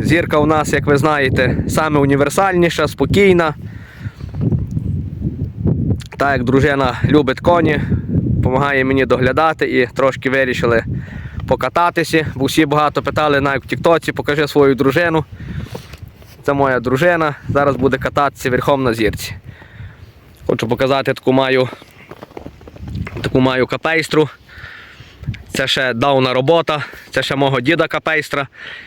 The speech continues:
Я маю ще одну таку, доробляв уже під стиль цієї. Ну і маю, звичайно, польські дві. На жеребцях ви бачили. Отака це робота, давна ручна робота.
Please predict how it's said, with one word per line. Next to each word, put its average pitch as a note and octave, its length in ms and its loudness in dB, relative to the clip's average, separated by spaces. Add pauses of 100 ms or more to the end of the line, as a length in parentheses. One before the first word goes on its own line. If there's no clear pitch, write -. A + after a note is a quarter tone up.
(160)
Я C3+ 180 2
маю C3+ 260 2
ще D#3+ 120 0
одну D3+ 240 4
таку, D3 240 0
доробляв C#3 460 4
уже C3 200 2
під - 180 -4
стиль C#3+ 260 0
цієї. E3+ 440 0 (920)
Ну F#3+ 120 4
і F3+ 60 2
маю, D3+ 320 4
звичайно, C3+ 420 0
польські F3 460 2
дві. D#3 280 2 (880)
На C#3+ 120 0
жеребцях D3 500 -2
ви D3 80 2
бачили. C3+ 480 2 (1300)
Отака A#2+ 340 -2
це A#2 140 -2
робота, B2 480 0 (440)
давна A#2 480 2 (240)
ручна A2+ 440 0
робота. A#2+ 480 0